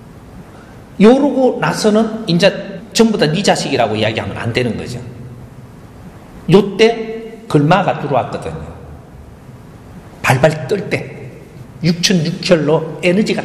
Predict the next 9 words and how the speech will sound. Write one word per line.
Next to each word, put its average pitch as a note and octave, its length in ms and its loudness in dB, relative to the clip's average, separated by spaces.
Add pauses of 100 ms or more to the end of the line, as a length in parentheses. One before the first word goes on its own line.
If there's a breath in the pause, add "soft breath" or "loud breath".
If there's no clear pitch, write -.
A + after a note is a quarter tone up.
(100)
쫙 - 280 0
들어온 D#3+ 240 -2
거예요. G2+ 160 -6 (1300)
이게 F#3 500 0
영혼이라고 C#3+ 960 2
이야기하는 A2 760 -2
기운, C3+ 320 -2 (1080)
원소, - 920 0 (600)
어, A2+ 260 -4